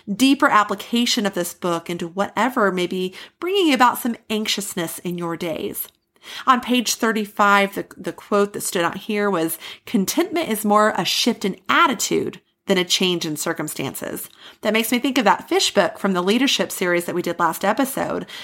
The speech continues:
of how we approach something and how it is truly our perspective and our approach of it, our attitude.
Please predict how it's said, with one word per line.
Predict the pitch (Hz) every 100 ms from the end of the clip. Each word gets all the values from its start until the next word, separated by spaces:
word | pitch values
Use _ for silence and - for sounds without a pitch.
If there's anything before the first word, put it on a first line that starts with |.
| -
of | 185 180 180
how | - 226
we | 226 240
approach | 220 - 285 -
something | - 175 185 175
and | 175
how | - 190 214
it | -
is | 202 202 202
truly | - 262 269 214 -
our | 180
perspective | - 190 - - 254 - 160 170
and | 180
our | 165
approach | 170 - 262 269
of | -
it, | -
our | 180 -
attitude. | 170 196 311 - 156 85